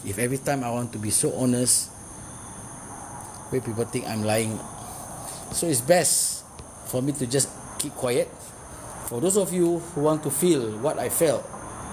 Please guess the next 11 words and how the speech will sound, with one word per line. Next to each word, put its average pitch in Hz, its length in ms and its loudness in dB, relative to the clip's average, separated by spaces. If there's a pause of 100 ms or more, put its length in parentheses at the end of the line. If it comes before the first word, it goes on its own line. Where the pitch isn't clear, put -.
(440)
this 151 180 4
is 131 180 0
the 120 80 -6
time 131 200 0
for 120 140 -2
you 117 80 -2
to 113 120 -6
come. 107 240 -2 (1600)
Explore 139 480 4
this 135 180 2
place, 131 640 2